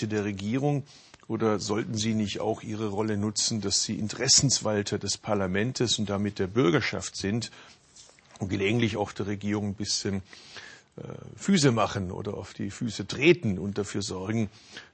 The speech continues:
dass das, wo es eigentlich mittlerweile Konsens gibt, was machbar ist, auch umgesetzt wird? Und so würde ich mir eigentlich die Rolle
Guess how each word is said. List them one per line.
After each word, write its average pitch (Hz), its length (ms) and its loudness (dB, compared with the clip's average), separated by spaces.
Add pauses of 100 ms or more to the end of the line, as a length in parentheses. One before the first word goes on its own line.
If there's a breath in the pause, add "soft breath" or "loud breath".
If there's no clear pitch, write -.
dass - 220 -4
das, - 440 -2 (100)
wo 107 140 -8
es 104 80 -6
eigentlich 104 340 -6
mittlerweile 104 460 -4
Konsens 131 520 2
gibt, - 220 -8
was - 220 -6
machbar 101 500 -6
ist, - 180 -4
auch 101 120 -6
umgesetzt 90 720 -2
wird? - 180 -10
Und 85 140 -12 (100)
so 104 240 -2
würde 104 180 0
ich 104 120 -6
mir 107 120 -6
eigentlich 101 220 -8
die 110 80 -8
Rolle 104 380 0